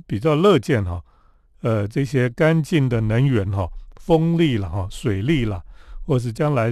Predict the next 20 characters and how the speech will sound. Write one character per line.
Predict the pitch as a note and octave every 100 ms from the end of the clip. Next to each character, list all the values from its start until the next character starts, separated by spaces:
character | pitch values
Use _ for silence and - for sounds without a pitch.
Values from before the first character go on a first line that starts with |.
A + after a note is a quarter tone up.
| B2
可 | -
能 | G2+
有 | C3+ G2
地 | - F3
热 | D3+ E3 A#2
发 | C#3 C3+
电 | C#3+ C3+
啊 | G#2
等 | G2+ A#2+
等 | C3+ F#2+
的， | F#2
哈， | F#2 - - - - -
他 | C#3+
们 | D3 C3
可 | B2
以 | A2+
取 | - - G2
代 | D#3 A#2
这 | G#2+
个 | G2+ F#2+